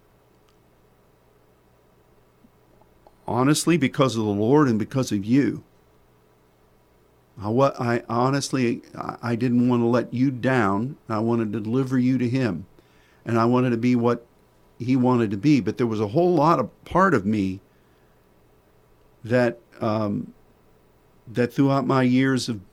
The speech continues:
being political in the movement, uh, that, that was saying a whole lot of ouches and, "Hey, you better think about this." That's part of being changed.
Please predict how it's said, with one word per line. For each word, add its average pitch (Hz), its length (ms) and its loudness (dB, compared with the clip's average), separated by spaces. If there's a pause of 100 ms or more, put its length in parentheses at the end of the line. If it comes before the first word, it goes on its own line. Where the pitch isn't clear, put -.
(600)
being 131 240 4
political 135 720 0 (800)
in 117 440 0
the 113 120 -4
movement, 127 640 2 (920)
uh, 107 380 -6 (600)
that, 120 340 -2 (300)
that 123 280 -4
was 123 180 -4
saying 127 380 0
a 110 80 0
whole 139 220 2
lot 139 180 2
of 135 120 -2
ouches 131 520 -2
and, 113 140 0
"Hey, 131 140 2
you 120 180 2
better 127 240 0
think 147 260 0
about 110 340 -2
this." 104 300 -2 (1300)
That's 165 300 0
part - 540 -2
of 110 220 2
being 139 300 4
changed. 151 800 0